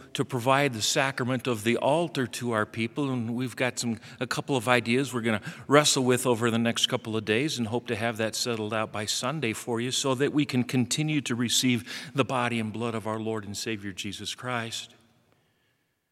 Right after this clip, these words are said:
But what do we do about baptisms?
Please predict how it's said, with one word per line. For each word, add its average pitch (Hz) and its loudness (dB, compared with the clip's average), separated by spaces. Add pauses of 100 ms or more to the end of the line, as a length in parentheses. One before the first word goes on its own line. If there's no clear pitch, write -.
(1300)
But 131 0
what 117 2
do 120 0
we 120 0
do 117 -2
about 117 -4
baptisms? 110 -8